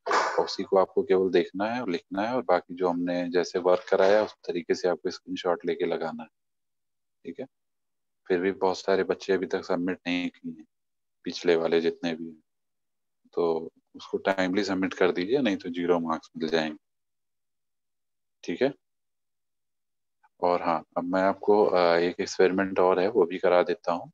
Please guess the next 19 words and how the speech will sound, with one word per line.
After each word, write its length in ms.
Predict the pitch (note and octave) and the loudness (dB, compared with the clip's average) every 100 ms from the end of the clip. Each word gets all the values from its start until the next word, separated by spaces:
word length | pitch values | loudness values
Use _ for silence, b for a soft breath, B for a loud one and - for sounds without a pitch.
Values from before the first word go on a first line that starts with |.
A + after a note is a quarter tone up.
| - | -10
छोटा 320 | - F2 F#2 | -6 0 2
सा 120 | F#2 | 0
experiment 640 | E2+ - - E2 E2+ E2 G#2 | -4 -4 -4 -2 -4 -6 -8
है, 60 | D3 _ _ _ _ _ _ _ _ _ | -12 _ _ _ _ _ _ _ _ _
ज़्यादा 160 | F2 E2+ | 0 0
time 300 | - F2+ F2+ | 2 0 0
नहीं 160 | F#2+ | -4
लगेगा। 440 | F2+ F2 E2+ G2 C3+ _ _ _ _ _ - B B _ _ _ _ _ _ | -2 0 0 -2 -8 _ _ _ _ _ -20 B B _ _ _ _ _ _
<clears throat> 720 | - - C#4+ - F#2 - - _ _ _ _ _ _ - | -2 4 6 6 4 -2 -10 _ _ _ _ _ _ -12
हाँ, 200 | E2+ E2+ - | -10 -10 -8
एक 160 | - - | -10 -10
मिनट 200 | - E2 E2+ | -10 -8 -6
रुक 100 | - | -6
जाइए, 240 | - G1+ | -6 -6
मैं 120 | E2+ - | -6 -10
share 320 | - F2+ F2 | -4 0 0
करता 380 | - E2 - E2+ | 0 -8 -6 -6
हूँ 160 | E2+ | -6
आपको। 260 | E2 _ | -10 _